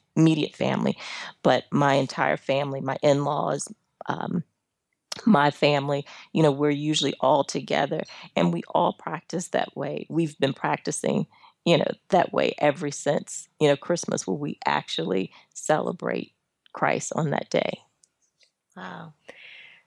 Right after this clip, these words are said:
Speaker 2: That is really, really cool. I just love hearing stuff like this. You know, it's just, uh, very inspiring because there's so much that, that's to be said about family and quality and having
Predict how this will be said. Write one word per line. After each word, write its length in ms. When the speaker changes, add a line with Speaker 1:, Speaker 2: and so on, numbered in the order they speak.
Speaker 2:
That 280
is 260
really, 320
really 320
cool. 640
I 160
just 160
love 180
hearing 320
stuff 340
like 220
this. 320
You 60
know, 140
it's 260
just, 260
uh, 240
very 220
inspiring 760
because 340
there's 220
so 160
much 340
that, 320
that's 300
to 100
be 160
said 340
about 540
family 600
and 340
quality 680
and 320
having 460